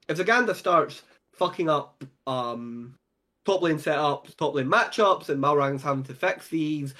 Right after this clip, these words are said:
or gank, or move top, or skirmish around these, these losing sides, then the,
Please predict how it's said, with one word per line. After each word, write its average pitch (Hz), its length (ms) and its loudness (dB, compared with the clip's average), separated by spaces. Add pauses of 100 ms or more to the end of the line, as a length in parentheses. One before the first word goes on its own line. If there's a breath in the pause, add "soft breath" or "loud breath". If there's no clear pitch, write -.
(180 loud breath)
or 131 120 -8
gank, 156 560 0
or 127 80 -10
move 127 220 -8
top, 156 460 0
or 127 60 -6
skirmish 175 480 -4
around 143 300 -2
these, 139 340 -4
these 135 260 -8
losing 135 280 -4
sides, 139 600 -2 (520 soft breath)
then 156 340 2
the, 151 160 -8